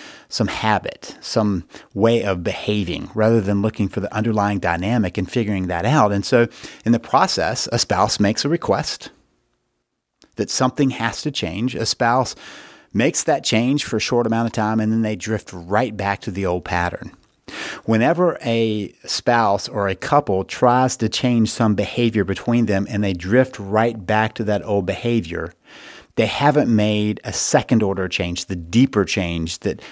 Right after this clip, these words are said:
addresses the dynamics. And so many times, uh, people make a change because it's being demanded, but they don't really understand what's behind that, nor do they really care to make that change.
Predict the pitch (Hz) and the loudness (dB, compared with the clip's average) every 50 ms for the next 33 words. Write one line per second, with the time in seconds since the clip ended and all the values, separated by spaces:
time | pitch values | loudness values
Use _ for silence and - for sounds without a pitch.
0 | - - 101 95 101 120 113 - - 107 85 87 104 87 87 92 90 92 95 113 | -8 -6 -4 2 2 2 2 2 -2 -8 -4 -4 -4 0 0 0 0 2 0 0
1 | 131 127 95 82 85 - - 107 95 - 110 101 98 107 127 147 147 147 131 110 | 0 0 0 -2 -4 -4 -4 -4 0 0 2 2 2 2 2 2 0 0 0 0
2 | 104 101 101 101 98 95 - - - - - - - - - - _ _ - 85 | 0 0 0 0 -2 -4 -6 -12 -14 -20 -20 -20 -20 -20 -20 -20 _ _ -10 -4
3 | - 139 143 - 123 98 98 104 - - - - - - 101 80 85 95 110 - | 0 0 0 2 2 2 4 2 2 2 2 0 0 0 -2 -2 -2 -4 -6 -4
4 | _ 107 - 120 101 92 98 85 - 98 92 87 82 78 76 80 92 123 139 117 | _ 0 2 2 2 2 0 -2 0 0 0 0 0 -4 -4 0 2 2 2 2
5 | 87 73 78 - - - _ _ _ _ _ _ _ _ _ _ - 104 - 120 | 0 -4 -8 -10 -18 -20 _ _ _ _ _ _ _ _ _ _ -12 -2 0 2
6 | 113 113 113 107 95 101 101 95 92 92 92 87 85 - - - 101 104 107 95 | 2 2 0 -2 -2 -4 -4 -2 -2 -2 -2 -2 -4 -4 0 2 2 2 2 2
7 | 82 82 - - 80 82 - 117 131 135 110 90 85 80 107 101 107 127 127 110 | -2 -6 -8 -10 -8 -4 0 0 2 2 2 0 0 0 2 4 6 6 6 4
8 | 113 101 101 95 90 92 95 82 78 - - - 165 226 226 101 82 80 82 - | 4 2 2 0 0 -2 -4 -6 -6 -4 -2 0 0 2 2 0 -2 -4 -4 -6
9 | - - - - - 80 82 87 98 107 - | -6 -6 -6 -6 -4 -4 -2 -2 -2 -4 -6